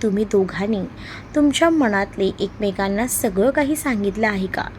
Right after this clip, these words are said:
म्हणजे आता तुमच्या दोघांनाही तुमच्या फिलिंगची जाणीव झालेली आहे का?" "हो वहिनी, काही दिवस हे सगळं काही आहे मला समजत नव्हतं,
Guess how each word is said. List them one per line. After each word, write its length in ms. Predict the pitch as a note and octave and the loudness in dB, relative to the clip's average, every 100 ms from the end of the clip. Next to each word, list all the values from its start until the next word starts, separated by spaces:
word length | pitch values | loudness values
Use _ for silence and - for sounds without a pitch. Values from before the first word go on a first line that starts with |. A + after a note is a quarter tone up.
| - - - - C#4+ | -16 -14 -14 -4 2
म्हणजे 280 | D4+ D4+ | 4 6
आता 160 | E4 E4+ | 4 4
तुमच्या 400 | D4+ D#4 C#4+ D#4+ | 2 0 2 2
दोघांनाही 760 | C4 G#3+ F#3 A3+ C#4 D4 C4+ D4+ | 2 2 2 0 2 2 0 0
तुमच्या 420 | C4+ A#3+ A#3 C#4+ | 0 0 0 -2
फिलिंगची 720 | - A#3+ G3 F#3+ G#3 - C#4 | -2 0 2 0 -2 -2 0
जाणीव 440 | A#3+ G#3 F3+ G3 | 2 2 2 0
झालेली 380 | A3 B3 A#3+ B3+ | 0 -2 0 -2
आहे 240 | C4+ G#3 | -2 -4
का?" 140 | G3+ - - - - - - - - | -8 -10 -12 -14 -14 -16 -16 -16 2
"हो 120 | C4+ D4 | 6 8
वहिनी, 440 | C#4+ G#3+ F#3 F#3 F#3 - - - | 6 4 0 -2 -4 -12 -14 2
काही 280 | C4 C4+ E4 | 4 4 4
दिवस 380 | E4 E4+ F4 E4 | 6 6 4 4
हे 200 | C4 C#4+ | 2 4
सगळं 320 | - C4 C#4 | 2 4 2
काही 380 | C4+ C4+ C4 C#4 - | 4 2 2 -2 -2
आहे 400 | B3 A#3 F#3 E3+ - - - - | -4 -2 -2 -2 -6 -12 -14 -4
मला 260 | G#3 G3+ B3 | 0 2 2
समजत 600 | - C4+ A#3+ A3 C#4+ D4 | 0 2 2 4 2 4
नव्हतं, 480 | C4 G3+ F3+ E3 | 0 -2 -2 -2